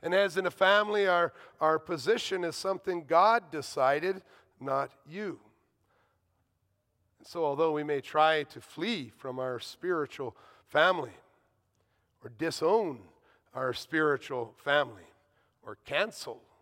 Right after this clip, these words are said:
or block members from our spiritual family out of our lives, in God's eyes, we remain a part of that family. The responsibility remains with us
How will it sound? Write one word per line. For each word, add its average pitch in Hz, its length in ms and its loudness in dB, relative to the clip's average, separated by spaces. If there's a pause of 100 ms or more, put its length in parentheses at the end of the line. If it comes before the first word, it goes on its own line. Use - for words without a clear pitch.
(140)
or 101 80 -14
block 123 600 0 (120)
members 135 540 -6
from 131 200 -12
our 117 200 -10 (380)
spiritual 165 640 -2
family 151 580 0
out 131 140 -2
of 123 80 -6
our 123 120 -4
lives, 135 840 -2 (880)
in 135 100 -16
God's 220 400 4
eyes, 151 640 -2 (840)
we - 60 -10
remain 160 340 2
a 156 40 2
part 160 340 4
of 147 180 -6 (420)
that 120 220 -6
family. 180 460 -2
The 120 60 -20
responsibility 156 1000 -4 (360)
remains 151 720 -2
with 185 220 -4
us 135 440 -6